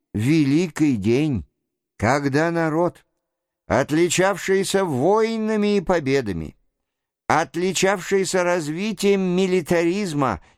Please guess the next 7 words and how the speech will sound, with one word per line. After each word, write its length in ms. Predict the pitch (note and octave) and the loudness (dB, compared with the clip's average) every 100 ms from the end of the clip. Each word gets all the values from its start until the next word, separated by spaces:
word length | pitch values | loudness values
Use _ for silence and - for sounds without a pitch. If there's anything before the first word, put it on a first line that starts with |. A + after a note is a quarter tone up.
| - | 0
и 160 | C#3+ | 0
привыкший 720 | E3 D#3+ E3+ E3+ G3 - E3 D#3 | 2 2 2 2 0 -2 -2 0
приносить 920 | D#3+ F3+ F3+ F3 F3 - G3+ G3 D#3+ | -2 0 0 0 -2 -4 -4 -2 0
ради 420 | D3+ D#3+ D3+ D#3+ | 0 0 0 0
этого 420 | F3 E3+ D#3 D3 | 0 -2 -2 -2
всевозможные 1080 | - - C#3+ D3+ B2+ C3+ E3+ D3+ C#3+ C3+ C3 | -4 -6 0 0 0 -2 -2 -2 -2 0 0
жертвы, 800 | G2 C3+ G#3 G3+ - F#3 D3+ F2+ | 0 0 0 -4 -6 -2 -2 -2